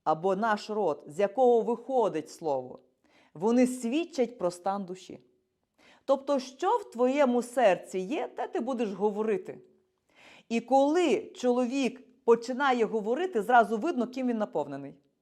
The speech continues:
Якщо він наповнений Богом, то там лється благословіння, тобто лється вода чиста, жива, благословенна. І він омиває свою сім'ю. Приходить дружина, і він благословляє її. Приходять діти, і він благословляє їх.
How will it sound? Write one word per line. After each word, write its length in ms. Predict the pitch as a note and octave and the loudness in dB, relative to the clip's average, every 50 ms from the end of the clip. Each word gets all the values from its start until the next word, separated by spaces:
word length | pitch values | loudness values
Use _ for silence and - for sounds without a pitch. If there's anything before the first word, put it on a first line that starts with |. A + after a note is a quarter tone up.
| _ _ _ _ _ _ _ - - _ - | _ _ _ _ _ _ _ -20 -12 _ 0
Якщо 280 | F#3+ G3 G3 - C#4 C4 | 0 0 0 0 -2 0
він 120 | C4 B3+ | 2 2
наповнений 600 | B3+ B3+ B3+ C4+ C4 B3 A#3+ A#3+ A#3 A3+ A#3 A#3+ | 2 2 4 4 2 4 4 2 0 0 0 -2
Богом, 520 | G3 F3 A#3 D4 E4 F4+ F4+ F4 E4 D#4+ | -2 -2 -4 -2 0 2 2 2 0 -2
то 160 | - - G#3 F#3 | -4 -6 -4 0
там 220 | G#3 G3 G3 G3 | 2 2 2 0
лється 480 | G3 G3+ A3 C4 D4+ D#4 - - A#3 F3+ | 0 2 2 4 4 2 2 2 0 0
благословіння, 920 | E3 F#3 G#3+ G#3+ G3+ G#3 G3+ - - F3+ E3+ D#3+ D#3 D3+ D3 C#3 D3 D#3+ - _ _ | 4 4 4 4 4 2 -2 -6 -6 -8 -6 -6 -6 -6 -8 -10 -12 -12 -16 _ _
тобто 300 | - E3+ - - F3 F3 | -14 -10 -2 0 0 2
лється 480 | F3+ G#3+ B3 B3 B3 B3 A#3 G3 F3+ F3+ - - - - | 4 6 4 4 4 4 2 2 2 2 -2 -12 -20 -10
вода 360 | D#3 E3+ G3+ G3 A#3 A3 A3 | -4 -2 0 2 2 2 2
чиста, 480 | A3 - - G3+ F#3+ F#3 - - E3 E3 | 0 -2 -4 -4 -4 -4 -4 -6 -6 -4
жива, 280 | D#3 F3 F3+ G#3+ A3+ | -2 0 0 0 0
благословенна. 720 | F#3+ E3+ E3 E3 E3 E3 - D#3+ D#3+ D#3 D#3 D3+ D3+ D#3 - - | 0 0 0 -2 -2 -4 -8 -6 -2 0 0 0 -2 -4 -4 -2
І 40 | D4 | 0
він 180 | D4 E4+ E4+ D#4 - | 0 0 -2 -2 -2
омиває 560 | D4+ D4 C#4+ D4 C#4+ C4 C#4+ C#4 B3 G#3+ G#3 | 0 0 2 0 0 2 4 4 4 4 2
свою 240 | G#3 - D#3 D3+ D3+ | 0 -4 -8 -8 -8
сім'ю. 260 | - D#3+ D3+ D3+ D3 | -10 -10 -12 -12 -10
Приходить 360 | - A3 A#3 G#4+ G#4+ F#4+ C#4 | -10 -10 -6 -4 -2 -2 -2
дружина, 440 | G#3+ B3+ C4 A#3 B3 C4+ A3 F#3+ - - - - - - - | -2 -2 -4 -4 -2 -2 -2 -4 -4 -6 -12 -20 -16 -10 -4
і 80 | G#3+ | -2
він 160 | B3+ D4 B3+ | 0 0 2
благословляє 680 | G#3+ A3+ A#3 A3 A3 A3 - G#3 G3+ A3+ A3+ A3 G#3 F#3+ | 2 2 2 2 0 -4 -8 -4 0 2 2 2 2 0
її. 180 | F3 E3 D#3+ | -2 -4 -6
Приходять 460 | E3+ - B3+ B3+ F4+ F4+ D#4+ E4+ C4+ | -6 -6 -6 -4 -4 -4 -4 -4 -4
діти, 260 | B3 C#4+ C#4+ C#4+ C#4+ B3 | -2 -2 -2 -2 -2 0
і 100 | B3 B3 | 0 0
він 140 | C4 B3 | 0 0
благословляє 600 | A3+ B3+ C4 C4 B3 C4 C4 A#3+ B3 C4 B3 B3 | 2 2 2 2 2 0 0 0 2 2 2 2
їх. 200 | A3+ G3+ F3+ D#3 | 2 0 -2 -4